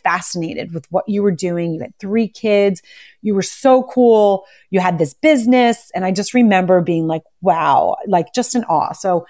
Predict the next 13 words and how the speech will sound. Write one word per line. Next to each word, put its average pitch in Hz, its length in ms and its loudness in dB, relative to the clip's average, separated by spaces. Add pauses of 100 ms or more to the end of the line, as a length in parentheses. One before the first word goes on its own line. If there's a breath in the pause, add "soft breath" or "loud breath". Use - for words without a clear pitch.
(480 loud breath)
after 240 320 0
I 240 80 4
interviewed 175 500 -2
her, 147 360 -4
I 160 100 -2
said, 165 420 -4 (160)
and 185 140 0
this 180 140 -2
is 190 100 -6
when 180 140 -4
Fireside 170 640 -2
came - 160 -10
about. - 300 -6